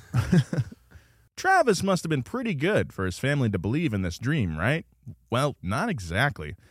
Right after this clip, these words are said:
Speaker 2: At least, he didn't start out that way. In his first race in the fifty-one C C stock class, he barely finished twentieth, and he didn't fare better in his next runs.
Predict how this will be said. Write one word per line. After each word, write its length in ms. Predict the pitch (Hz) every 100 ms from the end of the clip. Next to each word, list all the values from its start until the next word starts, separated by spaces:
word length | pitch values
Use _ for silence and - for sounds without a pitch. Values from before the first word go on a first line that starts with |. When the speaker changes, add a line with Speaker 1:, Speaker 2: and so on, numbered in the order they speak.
| _
Speaker 2:
At 120 | 123
least, 280 | 165 160 - _
he 80 | 160
didn't 140 | 202
start 180 | - 143
out 180 | 107 92
that 180 | 78
way. 180 | 69 64 - _ _ -
In 60 |
his 120 | 131
first 300 | - 233 214 127
race 300 | 110 139 -
in 80 | 107
the 60 |
fifty-one 440 | 107 147 139 127 117
C 180 | - 117
C 220 | - 104
stock 320 | - 139 151
class, 320 | - 87 92 -
he 80 |
barely 420 | 113 92 123 170 180
finished 340 | 101 104 -
twentieth, 480 | - 170 127 - - _ _ _ _ _
and 180 | 113 123
he 60 | 131
didn't 180 | 170 147
fare 240 | 147 139
better 320 | 107 101 98
in 60 | 92
his 140 | 85
next 220 | 90 82 -
runs. 340 | 107 78 -